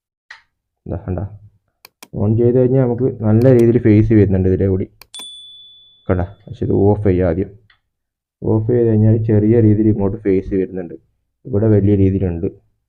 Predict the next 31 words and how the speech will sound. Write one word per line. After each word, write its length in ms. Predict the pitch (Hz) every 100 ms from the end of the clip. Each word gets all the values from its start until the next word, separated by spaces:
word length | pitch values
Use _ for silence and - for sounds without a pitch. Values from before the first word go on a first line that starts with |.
| _
ഓക്കെ, 120 | 98 98
ഇവിടെ 140 | 107 135
വലിയ 160 | 139 143
രീതിയിൽ 160 | 143 143 131
ഉണ്ടാവും 260 | 123 107 107
ട്ടോ, 80 | 95
അത് 80 | 101
നിങ്ങൾ 160 | 104 110 107
ഇതാക്കണ്ട. 320 | 101 95 95 - _ _ _ _ _ _ _
ഇത് 80 | 104
നമ്മളെ 200 | 104 107 104
മെയിൻ 120 | 104 104
ലൈൻ 120 | 107 107
താഴെ 200 | 101 104 107
പോകുന്നുണ്ട്. 300 | 98 95 87 - _ _ _ _ _ _ _ _ _ _ _ _ _ 98
കണ്ട, 120 | 90 - -
ഇവിടെയാണ് 340 | 95 98 98 101
നമുക്ക് 200 | 95 107
പ്രശ്നം. 300 | 80 - 104 - - _ _ _ _ _ _ _ _ -
ഓക്കെ, 160 | - 82 _
ഇനി 100 | 98 98
നമുക്കിത് 280 | 104 107 104
അയച്ചു 220 | 95 104 87
വെക്കാം. 220 | - - - _ _ _ _ _ _ _ -
അതിനു 160 | 110
മുമ്പ് 120 | 117 120 110
മെയിൻ 140 | 113 110 107
ഓഫ് 120 | 107
ചെയ്യണം 240 | 95 95 95
ട്ടോ. 80 | 85 - _ _ _ _ _ _ _ _ _ _ -
അപ്പൊ 120 | 107